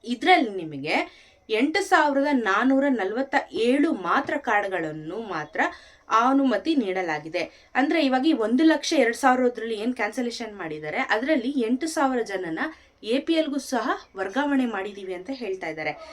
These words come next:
ಅದರಲ್ಲಿ ಆದಾಯ ತೆರಿಗೆ ಮಾಡ್ತಾ ಇದ್ದಿದ್ದವರು ಬರೀ ಜಿ ಎಸ್ ಟಿ ಪೇಯರ್ಸ್ ಸಪರೇಟ್ ಆಗಿ ಹೇಳಿದ್ದಾರೆ. ನೈಂಟಿ ಏಟ್ ತೌಸಂಡ್, ತೊಂಬತ್ತೆಂಟು ಸಾವಿರದ ನಾನೂರ ಎಪ್ಪತ್ಮೂರು ಸರ್ಕಾರಿ ನೌಕರರು ನಾಲ್ಕು ಸಾವಿರದ ಮೂವತ್ತ ಆರು ಜನರು ಇದ್ರಂತೆ.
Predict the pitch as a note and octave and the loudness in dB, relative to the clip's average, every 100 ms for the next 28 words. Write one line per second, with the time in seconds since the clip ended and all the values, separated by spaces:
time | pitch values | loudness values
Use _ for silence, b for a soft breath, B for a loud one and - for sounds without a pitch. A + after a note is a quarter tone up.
0 | B B - - G3+ B3 F#4+ D4+ G3 A#3 | B B -8 0 0 6 6 6 2 2
1 | F3+ G#3+ D#4 E4 E4+ E4 C4+ A#3+ A#3 G#3 | 4 4 4 4 2 2 0 2 -2 -2
2 | F#3+ G3 F3+ F3+ D#3+ C#3+ C3+ F#3 D#4+ B | -4 -4 -6 -8 -10 -8 -4 -2 -2 B
3 | B _ - A#3 D#4+ - B3 D#4+ D#4+ - | B _ 0 4 4 4 2 2 2 -2
4 | D#4 B3+ C#4 C#4 D#4 A#3 - C4 B3+ A#3+ | 0 2 2 2 -2 -2 -2 -2 -2 -2
5 | G3+ F#3 F3 C4 A3 C4 C#4+ D#4+ D4 D4 | -4 -4 -2 0 2 2 2 2 0 -2
6 | A#3+ A#3+ A#3 A3+ A3 C4 D#4+ D4+ C4 B3+ | -2 0 -2 -2 0 2 2 -2 -2 0
7 | G#3+ G#3+ A3 G3+ F#3 G#3+ A#3 A3 F3 G#3+ | -2 -2 -4 -2 -2 -2 -4 -4 -4 -8
8 | - A3 D#3 D3+ A#3+ E4+ B B B - | -8 -10 -8 -4 -4 -4 B B B -2
9 | A3 A3+ D#4+ F#4 F4+ C#4 A#3+ - F#3+ D#3+ | 0 4 4 4 2 2 0 0 -4 -2
10 | G#3+ F#4+ B - A3+ A#3+ F4+ G4+ E4 D4 | -2 -2 B -4 2 4 4 0 -2 2
11 | G#3 G3 B3+ C4 A3 A#3+ D#4 F4+ - F4 | 2 2 2 2 2 0 0 0 0 -2
12 | - G#3+ B3+ E4 D#4+ A3 G#3 G3 G3 C4+ | 2 4 6 6 2 -2 -2 -2 -2 -6
13 | F4+ A3 G3+ F#3+ F3 E3 - A3 | -8 -12 -10 -8 -8 -6 0 0